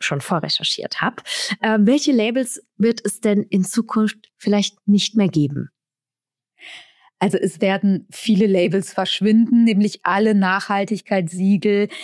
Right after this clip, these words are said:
Speaker 2: die nicht von staatlichen Stellen festgesetzt wurden oder die auf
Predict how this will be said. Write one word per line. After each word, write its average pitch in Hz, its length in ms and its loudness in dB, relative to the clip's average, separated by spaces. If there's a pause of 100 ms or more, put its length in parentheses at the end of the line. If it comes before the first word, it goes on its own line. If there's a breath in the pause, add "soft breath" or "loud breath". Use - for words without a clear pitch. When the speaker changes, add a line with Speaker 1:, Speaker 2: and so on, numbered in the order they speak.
(220 loud breath)
Speaker 2:
die 175 160 2
nicht 202 240 0
von 196 160 -2
staatlichen 226 680 0
Stellen 226 380 0
festgesetzt 214 680 -4
wurden 214 520 2
oder 196 560 -2
die 175 380 0
auf 185 180 -6